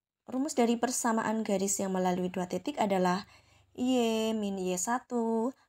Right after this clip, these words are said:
per Y dua min Y satu sama dengan X min X satu per X dua min X satu. Nah,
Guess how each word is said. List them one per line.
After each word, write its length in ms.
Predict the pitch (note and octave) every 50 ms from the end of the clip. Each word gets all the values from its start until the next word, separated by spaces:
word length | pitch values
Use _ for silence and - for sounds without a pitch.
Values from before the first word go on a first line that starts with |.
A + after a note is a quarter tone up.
| _ _
per 400 | _ B3+ B3+ A#3+ G3 F3 E3+ - _ _ _
Y 240 | - - G3 F#3 F#3
dua 320 | F3 F3 F3 F#3 F3+ - -
min 240 | F#3 F#3 F3+ F3+
Y 160 | F3 F3 E3+ F3
satu 960 | - - F3 E3+ - - _ - E3+ F3 F3+ F3+ F#3 G3 G#3+ A#3+ D#4 G4 G4+ - _ _ _ _ _
sama 320 | - - C#4+ D4 D#4 D#4+ C4+
dengan 640 | - G3+ F#3+ F3+ F3 F3 F3 F3 F3+ F#3+ G#3+ C4 E4+ - _ _ _ _ _ _ _ _ _ _ -
X 400 | D4 B3+ A#3 - - - - - _ _ _
min 400 | - G#3+ A3 G#3+ G#3 G3+ G#3 - _ _
X 320 | - G3+ - - - -
satu 800 | - F3+ E3+ - - _ - F3 F3 F3+ F#3 F#3+ G#3+ C4 D#4+ - _ _ _ _ _ _ _ _
per 400 | C#4 - G#3+ F#3 E3+ F3 - - _ _ _ _ _ _ _ -
X 320 | F3 - - - - -
dua 480 | A3+ A#3 B3 B3+ B3+ B3+ C4 C#4 E4+ - -
min 240 | A3 G3+ F#3+ F#3+ F#3 - -
X 240 | A3+ B3 B3 -
satu. 1040 | - - - - - F#3+ F3 F#3 - _ _ - F#3 F#3 F3+ F3+ F3 E3 E3+ E3+ F3+ F3+ - _ _ _ _ _ _ _ _ _ _ _ _ _ _ _ _ _ _ _ _ _ _ _ _ F#3+
Nah, 180 | F#3+ F#3 F#3